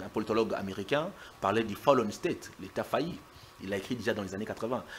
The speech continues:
Donc face à un État failli, pour certains, il fallait, euh, reconfigurer,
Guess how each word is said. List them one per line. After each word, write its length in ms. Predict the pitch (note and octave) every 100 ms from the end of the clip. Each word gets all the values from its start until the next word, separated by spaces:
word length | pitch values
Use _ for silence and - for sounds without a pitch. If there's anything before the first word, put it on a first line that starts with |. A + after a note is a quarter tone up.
| -
Donc 120 | G#2 G2+
face 340 | E3 G3 -
à 100 | D3+
un 80 | C#3+
État 260 | B2 C3 B2
failli, 440 | - G#2+ C#3+ B3 - - - -
pour 160 | A2 -
certains, 420 | G2 - E3 F#3+
il 80 | A#2
fallait, 400 | - A2 C3+ -
euh, 180 | G#2 G2
reconfigurer, 680 | G2 A2 A#2 - A2 G#2